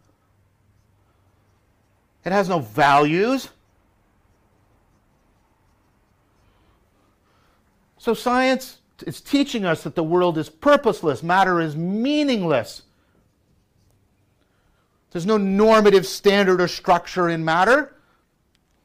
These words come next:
It's just actually how it is, and how it actually is, is valueless. So Hobbes,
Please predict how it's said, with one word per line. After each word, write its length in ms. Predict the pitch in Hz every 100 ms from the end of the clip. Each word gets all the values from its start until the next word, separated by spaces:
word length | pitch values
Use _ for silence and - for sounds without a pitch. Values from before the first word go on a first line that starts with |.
| -
It's 180 | 147
just 380 | - 190 220 214 -
actually 580 | - 208 - 220 220 220
how 240 | 180 202 202
it 80 |
is, 280 | 214 208 143
and 160 | 151 151
how 240 | - 196 196
it 80 | 180
actually 420 | 190 185 185 185
is, 240 | 202 196 - -
is 200 | 160 139
valueless. 1000 | 123 175 214 220 202 165 123 - - - _ _ _ _ _ - _ _ _ _ _ _ _ _ _ _ _ _ _ _ _ _ _ _ _ _ _
So 180 | 185 180
Hobbes, 540 | 214 226 170 104 -